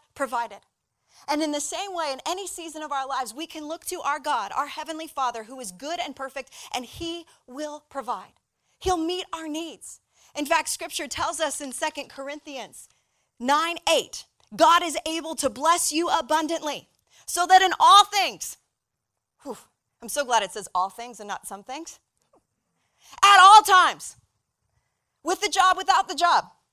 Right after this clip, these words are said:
in the expensive city of New York, at all times,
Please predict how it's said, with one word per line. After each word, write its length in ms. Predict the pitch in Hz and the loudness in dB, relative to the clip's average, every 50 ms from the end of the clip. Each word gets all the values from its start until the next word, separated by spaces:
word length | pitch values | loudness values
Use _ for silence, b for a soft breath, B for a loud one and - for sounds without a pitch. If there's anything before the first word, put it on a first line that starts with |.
| _ _ _ _ _ _ _ _ _ _ - | _ _ _ _ _ _ _ _ _ _ -2
in 100 | 320 330 | 0 0
the 80 | 370 | 0
expensive 420 | 370 - - 403 392 330 - 381 330 | -2 -2 -2 -2 -2 -2 -4 -8 -6
city 300 | - 427 415 392 381 349 | -6 -4 -4 -2 0 2
of 140 | 381 370 | 2 2
New 120 | 339 339 370 | 2 -2 -2
York, 460 | 349 359 370 381 294 - - - - _ _ _ _ _ _ _ _ _ _ _ _ _ _ _ _ _ _ _ _ _ _ _ _ _ _ _ _ _ _ _ _ - | 2 4 4 4 4 2 -2 -10 -20 _ _ _ _ _ _ _ _ _ _ _ _ _ _ _ _ _ _ _ _ _ _ _ _ _ _ _ _ _ _ _ _ 2
at 120 | 359 381 370 | 4 6 8
all 200 | 370 392 392 370 | 8 8 8 6
times, 560 | - 359 381 381 339 254 190 - - - | 2 -2 -2 -2 -4 -6 -8 -10 -12 -12